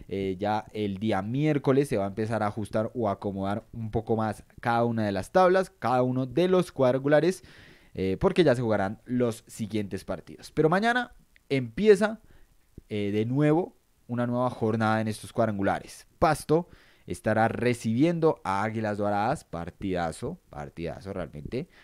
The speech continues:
Dos equipos que juegan muy bien al fútbol, al igual que América e Independiente Medellín,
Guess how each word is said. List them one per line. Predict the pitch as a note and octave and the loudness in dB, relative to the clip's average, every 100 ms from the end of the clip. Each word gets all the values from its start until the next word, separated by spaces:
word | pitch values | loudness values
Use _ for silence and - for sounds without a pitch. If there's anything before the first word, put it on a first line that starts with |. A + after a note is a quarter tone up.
| _ - | _ -10
Dos | F#2 | -8
equipos | G2 G2+ G2+ | -6 -6 -6
que | - | -6
juegan | F2+ F2+ F#2+ | -4 -4 -4
muy | F#2 A#2 B2+ A2+ | -4 -2 0 0
bien | G#2+ | -2
al | G2 | -4
fútbol, | F#2 C3 C#3+ E3+ - | -4 -4 -2 -2 -2
al | B2+ B2+ | 0 2
igual | B2+ D3 | 2 2
que | D3+ | 0
América | C3+ C#3+ C#3+ C#3+ - | 0 -2 0 -2 -2
e | C#3 | -4
Independiente | D#3 D3+ - A#2+ A2+ A#2+ A#2 | 0 2 2 0 -2 -4 -4
Medellín, | A2 G2+ D3+ | -4 -2 -6